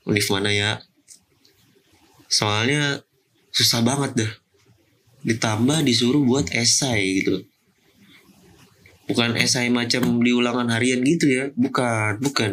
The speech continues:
dong. <laughs> Esai yang lebih mirip ketika lu mau daftar beasiswa gitu dah. Ada temanya juga. Dan waktunya sangat terbatas.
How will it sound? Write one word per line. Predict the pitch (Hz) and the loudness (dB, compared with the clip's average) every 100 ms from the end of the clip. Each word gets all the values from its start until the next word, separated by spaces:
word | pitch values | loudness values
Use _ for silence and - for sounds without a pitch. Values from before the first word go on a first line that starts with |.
| 95 | -2
dong. | 92 92 95 101 104 113 117 | -2 -4 -6 -4 -2 0 -2
<laughs> | - - - - 123 123 110 101 - _ - - - - - - - - _ _ - | -6 -6 -4 -2 0 0 0 0 -4 _ -16 -6 -2 -2 -2 -4 -8 -14 _ _ -4
Esai | 120 113 - 147 170 | 0 0 0 -2 -2
yang | 165 160 | -2 0
lebih | 143 117 127 | 0 2 2
mirip | 104 101 127 135 - - | 0 0 -2 -6 -12 -8
ketika | 120 113 117 113 143 139 | -4 -2 -2 -2 -2 0
lu | 143 151 | 0 2
mau | 113 113 | 2 0
daftar | 101 87 - 135 139 143 - | 0 -4 -6 -4 -4 -6 -6
beasiswa | 113 98 101 - 104 104 | -2 0 0 0 0 0
gitu | 110 131 | 0 0
dah. | 135 127 - _ _ _ _ _ _ _ _ _ _ _ _ _ _ _ _ _ _ _ _ - | 0 -2 -8 _ _ _ _ _ _ _ _ _ _ _ _ _ _ _ _ _ _ _ _ -4
Ada | 113 135 160 | 0 0 -2
temanya | 117 110 110 - | -2 0 0 0
juga. | 98 95 95 90 - _ _ _ _ _ _ 135 | 0 -2 -2 -4 -10 _ _ _ _ _ _ 0
Dan | 143 | 2
waktunya | 131 - 131 151 | 0 0 0 2
sangat | 131 120 143 - | 0 0 -2 0
terbatas. | 117 123 139 117 120 - - | 0 0 -2 -4 -2 -2 -4